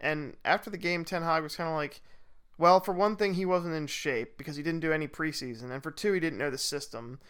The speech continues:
And he left out the part where, for three, he's thirty-seven years old. And unless you're taking P E Ds, you naturally regress, Ken. Uh, unlike American sports where we have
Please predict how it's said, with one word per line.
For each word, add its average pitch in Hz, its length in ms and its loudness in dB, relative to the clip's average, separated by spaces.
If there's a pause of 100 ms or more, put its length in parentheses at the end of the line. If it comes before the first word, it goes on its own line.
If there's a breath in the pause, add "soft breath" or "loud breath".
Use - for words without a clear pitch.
(440 soft breath)
And 165 120 4
he 185 60 6
left 196 220 8
out 196 160 8
the 170 60 0
part 165 280 4
where, 151 180 4
for 165 120 -4
three, 170 320 -2
he's 156 180 -4
thirty-seven 151 540 0
years 143 240 -4
old. 139 360 0 (840)
And 165 100 0
unless 170 300 4
you're 190 100 -4
taking 170 420 -2
P 180 180 -6
E 156 160 -6
Ds, 165 520 0 (360 soft breath)
you 165 420 -4
naturally 160 520 4
regress, 135 680 0 (580)
Ken. 123 380 -4 (120)
Uh, 127 240 0
unlike 156 280 0
American 143 560 0
sports 139 500 -2
where 135 80 -4
we 135 140 -4
have 131 200 0